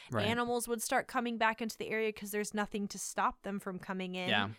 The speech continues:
Speaker 2: So, I mean, there's a lot of that kind of stuff that would legitimately happen. I will say all the buildings looked way too clean and not, like,
Speaker 1: Yes.
Speaker 2: decrepit enough for the time
Speaker 1: Yeah.
Speaker 2: that had happened, and no one's there to maintain them, but,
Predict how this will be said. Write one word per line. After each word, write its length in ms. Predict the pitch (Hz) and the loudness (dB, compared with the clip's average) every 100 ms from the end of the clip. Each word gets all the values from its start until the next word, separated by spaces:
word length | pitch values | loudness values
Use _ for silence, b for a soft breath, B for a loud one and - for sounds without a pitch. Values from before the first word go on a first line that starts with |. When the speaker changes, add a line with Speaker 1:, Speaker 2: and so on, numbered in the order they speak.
| b | b
Speaker 2:
So, 140 | - 233 | -4 0
I 20 | |
mean, 140 | 226 | 2
there's 160 | 233 240 | 2 2
a 60 | 233 | 4
lot 260 | 220 226 | 6 6
of 100 | 254 | 4
that 180 | 233 220 | 2 0
kind 160 | - 208 | 0 -2
of 80 | |
stuff 240 | 202 - 208 | -2 -2 0
that 180 | 202 - | 0 0
would 180 | 247 226 | -2 0
legitimately 680 | 233 208 240 277 269 185 190 | -2 0 0 0 -4 -4 -4
happen. 640 | 160 208 - 151 147 160 b b b - | 0 0 0 -6 -8 -12 b b b -4
I 100 | 196 | 0
will 160 | 214 | 0
say 280 | - 196 190 - | 0 0 -2 0
all 140 | 190 | -2
the 80 | 180 | 0
buildings 380 | 185 175 175 - | 0 0 -2 -4
looked 240 | 180 - | -6 -6
way 180 | 170 185 | -4 -4
too 160 | 180 175 | -4 -8
clean 380 | - 175 160 175 - | -8 -8 -8 -8 -8
and 140 | 165 | -2
not, 200 | 170 175 - - | 0 0 -2 -12
like, 100 | - | 0
Speaker 1:
Yes. 360 | 101 95 - - - _ _ _ _ - | 4 4 0 -8 -14 _ _ _ _ -6
Speaker 2:
decrepit 440 | 190 190 175 - | -2 -2 0 -2
enough 300 | - 156 151 - | -2 -2 -4 -6
for 260 | - 180 175 | -4 -4 -2
the 60 | 165 | -4
time 120 | 123 | 2
Speaker 1:
Yeah. 200 | 110 95 | 4 4
Speaker 2:
that 140 | 90 - | 2 -4
had 180 | 165 160 | -6 0
happened, 380 | 180 175 175 | 2 2 0
and 140 | 160 185 | -2 0
no 120 | 185 | 0
one's 200 | 170 180 | 0 -4
there 140 | 180 | -4
to 140 | 170 185 | -4 -4
maintain 440 | 165 151 180 170 | -6 -6 -4 0
them, 160 | 208 226 | 0 0
but, 160 | 180 | -2